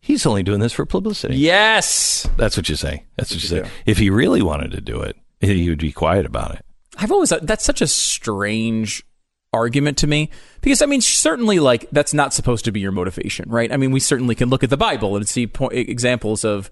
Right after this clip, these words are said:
Speaker 1: Right.
Speaker 2: of, of if you're doing it for self-aggrandizement, it's not a good idea. It's
Speaker 1: So
Speaker 2: not,
Speaker 1: if
Speaker 2: not a good reason.
Speaker 1: So that's what I, 'cause I, I wrestled with this
Speaker 2: Mm-hmm.
Speaker 1: because Tyler Perry inspired me.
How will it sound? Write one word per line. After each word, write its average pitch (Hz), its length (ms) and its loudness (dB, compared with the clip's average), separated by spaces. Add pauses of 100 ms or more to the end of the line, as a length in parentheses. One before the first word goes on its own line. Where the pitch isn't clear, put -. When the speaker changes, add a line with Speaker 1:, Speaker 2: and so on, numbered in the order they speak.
Speaker 1:
Right. 185 320 2
Speaker 2:
of, 101 260 0
of 113 220 0
if 120 100 2
you're 131 140 4
doing 160 300 2
it 127 100 -4
for 120 200 0
self-aggrandizement, 98 1120 0
it's - 140 -8
not 90 160 -6
a 92 40 -8
good - 120 -2
idea. - 380 -2
It's - 80 -4
Speaker 1:
So - 80 2
Speaker 2:
not, - 80 -2
Speaker 1:
if - 240 0
Speaker 2:
not 123 120 0
a 101 220 -2
good 101 280 -4 (100)
reason. 107 280 0
Speaker 1:
So 190 180 4
that's - 460 0
what 180 160 2
I, 139 140 0
'cause 151 240 0
I, 180 140 2 (160)
I 127 100 2
wrestled 110 460 0
with 90 160 -2
this 64 260 -6
Speaker 2:
Mm-hmm. 113 100 0
Speaker 1:
because 143 380 2
Tyler 170 460 4
Perry 104 580 2 (1000)
inspired 214 720 4
me. 92 400 0